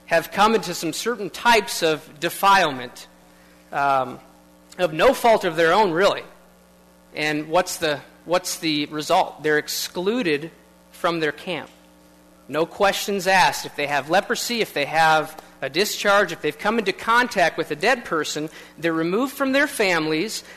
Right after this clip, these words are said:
they're placed outside of the camp. So looking at this at face value, uh, it appears that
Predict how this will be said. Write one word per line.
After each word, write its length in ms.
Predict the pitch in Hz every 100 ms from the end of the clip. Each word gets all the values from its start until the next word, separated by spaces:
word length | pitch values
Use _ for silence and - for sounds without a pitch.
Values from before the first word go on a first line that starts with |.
| -
they're 120 | 156 151
placed 500 | - 190 220 - 160
outside 600 | 156 - - 160 147 151 - -
of 140 | 147 135
the 60 |
camp. 360 | - 165 147 - - _ _ _ - - _ _
So 180 | - 170
looking 280 | 220 247 214
at 100 | 196
this 220 | 202 180
at 80 | -
face 380 | - 269 -
value, 680 | 170 220 254 262 170 151 185 - - - - _ 160
uh, 320 | 151 143 151 -
it 140 | 170
appears 580 | - - 294 254 214 165
that 320 | 170 165 165